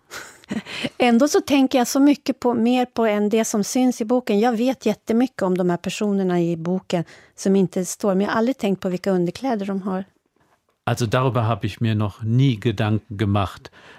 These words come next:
Speaker 2: Dabei ist es doch so, dass ich sehr viel mehr über die Figuren weiß, die ich, äh, gestalte,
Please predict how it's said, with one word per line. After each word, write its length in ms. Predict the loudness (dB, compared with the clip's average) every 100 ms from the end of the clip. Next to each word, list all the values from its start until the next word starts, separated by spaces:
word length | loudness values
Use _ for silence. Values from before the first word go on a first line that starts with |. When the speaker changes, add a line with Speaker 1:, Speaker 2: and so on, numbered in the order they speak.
| -8
Speaker 2:
Dabei 280 | 0 2 2
ist 160 | 2 0
es 120 | 0
doch 120 | 0
so, 240 | 0 2 4
dass 260 | 2 0
ich 360 | 0 -2 -2 -10 -8
sehr 240 | 0 0
viel 220 | 2 0 2
mehr 640 | 4 6 6 4 2 -2
über 240 | -2 0 0
die 100 | -2
Figuren 760 | -6 -6 0 2 2 2 0 2
weiß, 500 | 2 4 2 0 -4
die 200 | -2 -2
ich, 220 | -4 -8
äh, 100 | -6
gestalte, 680 | -6 -2 -2 -2 -2 -4